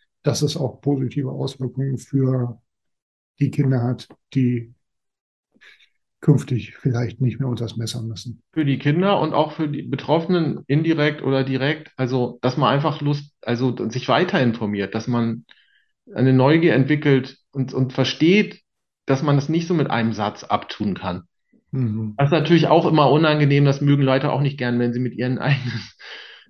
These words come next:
Speaker 2: Grundsätzen konfrontiert werden und auf blinde Flecken hingewiesen. Aber, äh, mein Gott, in der Situation sind wir alle, in der bin ich doch auch. Ich esse
Speaker 1: Mhm.
Speaker 2: seit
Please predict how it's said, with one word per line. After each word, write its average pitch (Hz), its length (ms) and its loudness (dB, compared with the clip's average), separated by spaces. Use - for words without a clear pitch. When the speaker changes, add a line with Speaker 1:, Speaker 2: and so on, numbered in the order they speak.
Speaker 2:
Grundsätzen 143 520 -2
konfrontiert 151 680 -2
werden 135 260 0
und 131 120 -4
auf 131 160 -4
blinde 139 240 -4
Flecken 160 300 -2
hingewiesen. 147 420 -2
Aber, 151 400 0
äh, 135 60 -4
mein 151 240 0
Gott, 190 260 0
in 156 140 0
der 180 180 4
Situation 196 480 -2
sind 214 160 0
wir 214 140 -2
alle, 269 180 2
in 214 120 0
der 196 100 2
bin 214 160 -2
ich 220 140 0
doch 185 120 -6
auch. 196 420 0
Ich 170 200 -8
esse 139 180 6
Speaker 1:
Mhm. 127 40 2
Speaker 2:
seit 170 280 0